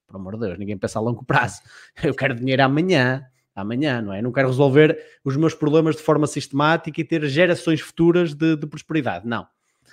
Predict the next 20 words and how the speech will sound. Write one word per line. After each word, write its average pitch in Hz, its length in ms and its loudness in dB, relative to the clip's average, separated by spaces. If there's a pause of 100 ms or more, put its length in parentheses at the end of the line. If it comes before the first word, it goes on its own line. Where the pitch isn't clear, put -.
(160)
Até 127 160 -6
porque, 135 480 -8 (380)
pronto, - 360 -20 (220)
é 135 100 -4
o 127 40 -2
que 123 160 -8
é. 120 320 -2
É 135 60 4
o 131 80 2
pensamento 139 400 0
a 117 40 -4
curto 123 220 -6
prazo 127 280 -2
que 131 80 -12
nós 123 120 -8
temos 117 180 -10
na 120 80 -8
nossa 117 240 -8
cultura 110 300 -10
atualmente. 101 440 -10